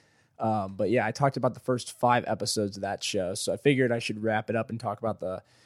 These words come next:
the last four. I think, yeah, I think there's, there's nine total episodes. So the last four that I watched, um,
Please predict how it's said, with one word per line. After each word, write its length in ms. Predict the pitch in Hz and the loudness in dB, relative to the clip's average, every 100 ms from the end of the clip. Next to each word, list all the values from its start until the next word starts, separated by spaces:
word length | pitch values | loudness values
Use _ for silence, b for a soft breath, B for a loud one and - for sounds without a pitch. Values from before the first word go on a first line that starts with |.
| b b - | b b -4
the 80 | 120 | 0
last 400 | 127 127 - - - - | 2 0 -4 -12 -16 -4
four. 420 | 127 165 190 190 180 - | 0 2 2 0 -8 -8
I 60 | 131 | -4
think, 260 | 151 160 147 | -2 0 4
yeah, 140 | 117 | 2
I 40 | |
think 180 | 107 151 | 2 0
there's, 140 | 123 - _ _ _ - | 0 -4 _ _ _ -2
there's 200 | 117 117 | -2 2
nine 320 | 120 123 117 | 2 4 4
total 260 | 139 123 | 4 6
episodes. 500 | 123 143 - 160 165 | 6 6 6 6 6
So 360 | - 123 110 110 _ _ _ _ | 6 6 6 2 _ _ _ _
the 80 | 127 | 4
last 280 | 135 135 - | 6 6 4
four 340 | 131 135 143 | 6 8 8
that 160 | 135 120 | 8 6
I 80 | 120 | 6
watched, 600 | 120 131 151 - - - | 8 8 6 2 -2 0
um, 440 | 107 107 104 | 2 2 0